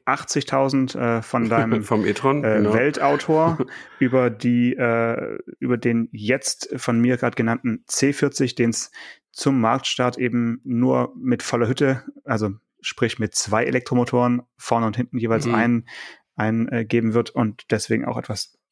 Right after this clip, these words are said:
Speaker 1: teurer ist. Und dann kommen wir danach noch zu einem Auto, was eben unter diese, ähm,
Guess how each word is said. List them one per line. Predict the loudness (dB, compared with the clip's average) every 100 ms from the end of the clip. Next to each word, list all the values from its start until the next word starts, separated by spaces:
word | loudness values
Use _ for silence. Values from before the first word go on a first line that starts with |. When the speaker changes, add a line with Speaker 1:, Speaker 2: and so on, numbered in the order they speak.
| -4
Speaker 1:
teurer | 0 2 2
ist. | 0 0
Und | -2 -2 -6 -20 -20 _ _ _ -4
dann | -4
kommen | 0 0
wir | 2
danach | 2 0 0
noch | -2
zu | 0
einem | 2
Auto, | 2 2 0 0 -6 -4
was | -4 -2
eben | -2 0
unter | 0 0 0
diese, | 0 0 2 0 -2 _ _ _ _
ähm, | -2 -2 -2 -8